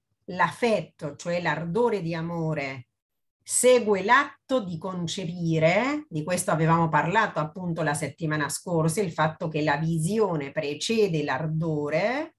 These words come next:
la dolcezza d'amare ferve e tepa, cioè arde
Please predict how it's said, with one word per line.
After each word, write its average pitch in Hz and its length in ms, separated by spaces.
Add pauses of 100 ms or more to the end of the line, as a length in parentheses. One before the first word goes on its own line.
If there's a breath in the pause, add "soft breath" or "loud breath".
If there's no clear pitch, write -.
(580 soft breath)
la 190 220
dolcezza 202 760
d'amare 220 880 (400)
ferve 285 540
e 196 80
tepa, 190 480
cioè 180 340
arde 160 920